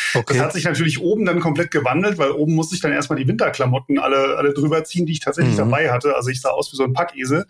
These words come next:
Speaker 2: Ähm, aber tatsächlich, du sprichst einen Punkt an. In den Bergen ist natürlich Körpertemperatur, damit, ähm, Schwitzen und damit auch der Wasserbedarf eine ganz andere Geschichte, weil das Problem ist einfach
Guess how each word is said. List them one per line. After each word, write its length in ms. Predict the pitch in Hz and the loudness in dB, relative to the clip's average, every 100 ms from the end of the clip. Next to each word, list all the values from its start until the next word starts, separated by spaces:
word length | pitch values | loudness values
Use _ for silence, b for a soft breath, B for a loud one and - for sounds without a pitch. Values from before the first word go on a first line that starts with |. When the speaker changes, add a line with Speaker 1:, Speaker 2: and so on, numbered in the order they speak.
| B B B B B - | B B B B B -2
Speaker 2:
Ähm, 640 | 131 127 127 131 127 127 - | 2 4 4 4 2 0 -2
aber 280 | 135 123 131 | 0 2 2
tatsächlich, 540 | 131 127 127 170 151 - | 0 -2 -2 -2 -2 -2
du 80 | 139 | -4
sprichst 360 | - 151 - | -2 -4 -4
einen 80 | 143 | -4
Punkt 200 | 151 143 | -4 0
an. 200 | 143 160 | 0 0
In 100 | 139 | 0
den 160 | 117 113 | -2 0
Bergen 400 | 120 127 143 160 | 0 0 0 -4
ist 160 | 147 | -4
natürlich 640 | 151 135 139 139 131 131 - _ _ _ _ _ _ | -6 -6 -4 -4 -4 -8 -14 _ _ _ _ _ _
Körpertemperatur, 1000 | - 135 131 165 175 156 151 151 - 170 | 0 0 0 0 -2 0 0 0 -2 0
damit, 520 | 139 123 131 131 - - | 2 2 2 0 -4 -4
ähm, 440 | 127 120 120 120 117 _ | 0 2 2 0 -2 _
Schwitzen 600 | - - 156 147 - 180 | -6 -2 -2 -2 -2 0
und 160 | 170 127 | 2 2
damit 260 | 123 127 | 2 0
auch 100 | 127 | -2
der 160 | - 120 | -2 0
Wasserbedarf 640 | 151 - 120 117 113 131 - | 0 0 -2 0 0 0 -2
eine 80 | 123 | -2
ganz 220 | 123 117 | 0 0
andere 320 | 135 175 117 | -2 0 -2
Geschichte, 480 | 107 - 120 - 110 | -4 -10 -12 -8 -2
weil 180 | 113 113 | -2 -2
das 180 | 110 | -6
Problem 280 | - 123 127 | -4 0 2
ist 100 | 143 | 0
einfach 440 | - 123 131 127 | 0 -2 0 -2